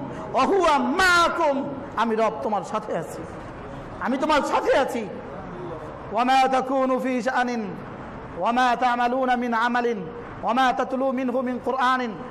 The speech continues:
وما تعملون من عمل إلا كنا عليكم شهودا إذ تفيضون فيه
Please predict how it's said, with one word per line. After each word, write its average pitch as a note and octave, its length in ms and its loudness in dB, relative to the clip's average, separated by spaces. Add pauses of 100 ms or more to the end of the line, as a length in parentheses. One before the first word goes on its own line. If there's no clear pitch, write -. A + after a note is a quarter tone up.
(180)
وما B3 280 2
تعملون B3 640 0
من B3+ 140 -2
عمل B3+ 340 0 (420)
إلا A#3+ 320 2
كنا A#3 320 0
عليكم A#3 520 2
شهودا A#3 460 0
إذ A3 100 -4
تفيضون G#3+ 640 -2
فيه G#3 260 -6